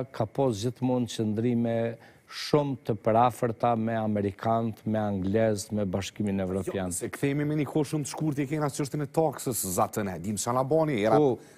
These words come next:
Speaker 2: thymja e parë e Kosovës me shtetin departamentin, vjen pikërisht nga, nga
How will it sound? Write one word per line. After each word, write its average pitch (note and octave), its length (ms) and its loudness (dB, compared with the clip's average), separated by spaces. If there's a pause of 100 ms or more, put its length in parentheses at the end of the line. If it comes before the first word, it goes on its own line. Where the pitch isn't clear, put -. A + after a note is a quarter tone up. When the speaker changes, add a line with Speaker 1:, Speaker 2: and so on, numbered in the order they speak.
(160)
Speaker 2:
thymja C3 320 2
e A2 80 -2
parë C#3+ 240 6
e C3 80 0
Kosovës C#3+ 420 4
me C#3 60 -2
shtetin C#3 240 0
departamentin, C#3 680 0 (260)
vjen A2 240 2
pikërisht G2 400 -6
nga, A2+ 140 4 (200)
nga A#2+ 220 4